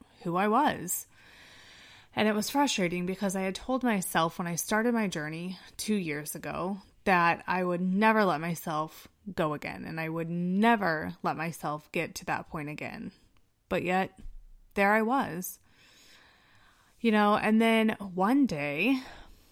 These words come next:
literally out of the blue, a good friend of mine asked me to do basically a Zoom meeting with her in the mornings and work out together,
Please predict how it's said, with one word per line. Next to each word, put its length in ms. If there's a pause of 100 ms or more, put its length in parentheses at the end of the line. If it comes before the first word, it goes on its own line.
(360)
literally 480
out 180
of 80
the 80
blue, 440 (140)
a 80
good 260
friend 240
of 160
mine 220
asked 460
me 320
to 600 (140)
do 280
basically 480
a 100
Zoom 280
meeting 300
with 160
her 400
in 140
the 40
mornings 680 (420)
and 180
work 200
out 140
together, 500